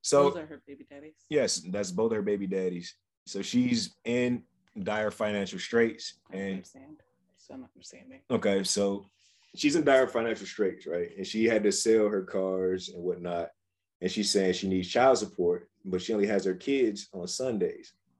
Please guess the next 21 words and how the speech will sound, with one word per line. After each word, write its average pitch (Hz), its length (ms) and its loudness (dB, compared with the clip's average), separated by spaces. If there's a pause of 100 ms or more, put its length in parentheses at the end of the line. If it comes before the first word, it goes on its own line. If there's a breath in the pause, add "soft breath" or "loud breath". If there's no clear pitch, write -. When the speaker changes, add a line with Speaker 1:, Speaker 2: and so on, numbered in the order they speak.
(1900)
Speaker 1:
Do 98 80 -2
you 113 180 2
think 120 340 0
that 104 260 2
they 98 140 0
should 98 180 -8
be 104 240 0
entitled 98 420 -2
to 92 60 2
pay 104 240 0
her 101 180 0
some 101 140 -8
type 98 200 -4
of 90 60 -4
money 95 300 -2
because 87 320 -4
she's 92 160 -6
going 87 180 -6
through 87 140 -4
financial 82 600 -6 (520)
hardship? 95 440 -2